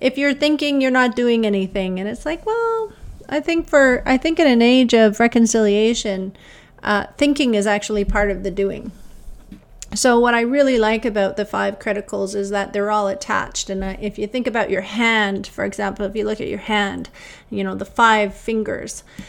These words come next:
and then you think of, okay, consciousness, perspective, thinking, reflection, doing, each is a finger, right? They work together to be able to do something, right? To, to be able to, um,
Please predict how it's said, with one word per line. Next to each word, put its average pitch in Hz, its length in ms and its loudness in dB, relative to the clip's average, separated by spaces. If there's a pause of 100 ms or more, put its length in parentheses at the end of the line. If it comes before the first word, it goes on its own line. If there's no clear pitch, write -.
(140)
and 208 160 -6
then 208 140 -4
you 202 100 0
think 220 280 -4
of, 202 240 -2
okay, 202 280 -6
consciousness, 220 720 -2
perspective, 214 640 -4
thinking, 214 520 -4
reflection, 196 640 -6
doing, 202 380 -2
each 208 320 -6
is 196 140 -6
a 185 80 -6
finger, 247 560 -4 (260)
right? 208 280 -4
They 208 140 2
work 220 360 -4
together 202 640 -2 (380)
to 214 120 -6
be 196 180 2
able 208 200 -4
to 202 220 -4 (200)
do 226 320 2
something, - 720 -8
right? 208 440 -4
To, 202 180 -4
to 196 200 -4
be 196 200 -6
able 208 220 -4
to, 196 360 -2
um, 185 300 -6